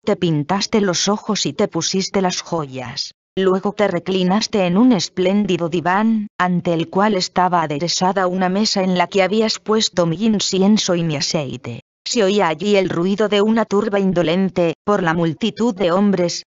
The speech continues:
de bebedores traídos del desierto.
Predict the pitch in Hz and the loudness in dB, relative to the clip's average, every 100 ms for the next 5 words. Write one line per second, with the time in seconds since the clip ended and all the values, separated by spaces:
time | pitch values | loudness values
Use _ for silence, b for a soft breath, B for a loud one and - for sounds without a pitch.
0 | - 180 170 160 175 160 202 202 - 175 | -6 -2 0 0 -2 0 0 0 0 -2
1 | 185 208 185 165 202 175 170 - 208 147 | 0 0 -2 0 0 2 -2 0 -2 -2
2 | - 123 | -8 -12